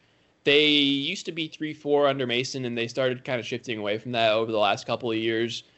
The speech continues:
Now it's sort of, they technically do have three down linemen on the depth chart, but the main outside linebacker, Andre Mintz, plays in the three-point stance for the most part, and he's effectively just a defensive end at this point.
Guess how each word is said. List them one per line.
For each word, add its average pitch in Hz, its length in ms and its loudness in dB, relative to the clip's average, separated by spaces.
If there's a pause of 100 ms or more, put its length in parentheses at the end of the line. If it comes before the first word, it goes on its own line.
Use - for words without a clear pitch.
(280)
Now 143 500 4
it's 123 200 -2
sort 151 240 -2
of, 135 100 0
they 135 100 -2
technically 143 420 -8
do 120 340 -4
have 120 240 -2
three 127 380 -6
down 120 300 -2
linemen 117 320 -4
on 113 100 -4
the 107 80 -6
depth 110 260 -2
chart, 127 400 4
but 107 360 0 (400)
the 127 140 2
main 139 240 2
outside 127 380 0
linebacker, 113 760 -2
Andre 110 340 -2
Mintz, 110 460 -6 (320)
plays 117 340 2
in 113 60 -4
the 113 100 -6
three-point 110 440 -10
stance 110 380 -8
for - 260 -10
the 113 60 -6
most 104 240 -2
part, 107 340 2
and 104 220 -6
he's 107 180 -8
effectively 101 580 -6
just 98 200 -12
a 98 60 -6
defensive 98 460 -8
end 95 220 -2
at 101 100 -6
this 98 160 -10
point. 104 360 -2